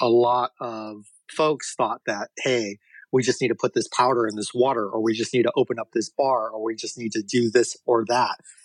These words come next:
and our nutritional needs will, will, will be met because there are these smart,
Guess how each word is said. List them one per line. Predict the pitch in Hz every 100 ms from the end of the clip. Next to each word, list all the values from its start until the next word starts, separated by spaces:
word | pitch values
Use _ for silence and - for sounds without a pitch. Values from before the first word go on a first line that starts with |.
| -
and | 120 110 107 117
our | 117
nutritional | 113 110 120 - 120 110
needs | 110 107 117
will, | 104 104 104 _ _ _ -
will, | 113 101 104 -
will | 113
be | 113 110
met | 135 139
because | 117 120 107
there | 120 107
are | 104
these | 107 104
smart, | - - 135 120 123